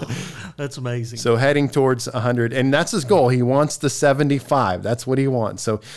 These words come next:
Speaker 2: he's gonna come back around next year. Joey Jaws Chestnut, that was his twelfth mustard belt. And you should
Speaker 1: Way to
Speaker 2: see
Speaker 1: go,
Speaker 2: this,
Speaker 1: Joey.
Speaker 2: you should see this beautiful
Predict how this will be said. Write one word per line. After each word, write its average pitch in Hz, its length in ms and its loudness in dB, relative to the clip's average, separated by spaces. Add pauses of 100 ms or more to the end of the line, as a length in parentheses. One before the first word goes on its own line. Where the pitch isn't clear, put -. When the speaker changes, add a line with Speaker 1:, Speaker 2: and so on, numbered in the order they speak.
(100)
Speaker 2:
he's 123 180 0
gonna 135 200 2
come 131 200 0
back 123 260 0
around 117 260 0
next 160 300 0
year. 165 300 2 (260)
Joey 123 680 2 (160)
Jaws 120 480 0
Chestnut, 120 600 0 (260)
that 151 180 0
was 143 120 0
his 123 140 0
twelfth 151 580 2 (180)
mustard 120 540 -2
belt. 95 260 -4
And 123 120 -2
you 175 60 -2
should 143 160 -4
Speaker 1:
Way 147 80 0
to 143 40 -2
Speaker 2:
see 131 80 -2
Speaker 1:
go, 135 100 0
Speaker 2:
this, 123 140 -2
Speaker 1:
Joey. 123 340 -4 (220)
Speaker 2:
you 175 80 -4
should 175 220 -2
see 147 180 -2
this 117 180 -2
beautiful 117 800 -2